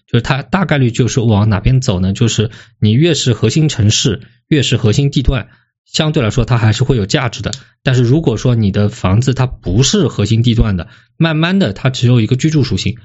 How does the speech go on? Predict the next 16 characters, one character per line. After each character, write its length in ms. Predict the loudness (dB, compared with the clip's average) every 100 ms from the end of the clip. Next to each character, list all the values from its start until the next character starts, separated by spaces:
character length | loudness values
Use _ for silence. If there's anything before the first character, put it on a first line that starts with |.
| _ _
它， 220 | -4 0 2
你 180 | 0 -2 0
要 120 | 2
卖 180 | 2 0
出 140 | 0
去 120 | 0
是 100 | -2
非 240 | 0 0 0
常 200 | 0 -2
难 140 | -2
卖， 180 | -2 -2
非 200 | -2 0
常 160 | 0
难 120 | -2 -4
卖 160 | -6
的。 120 | -8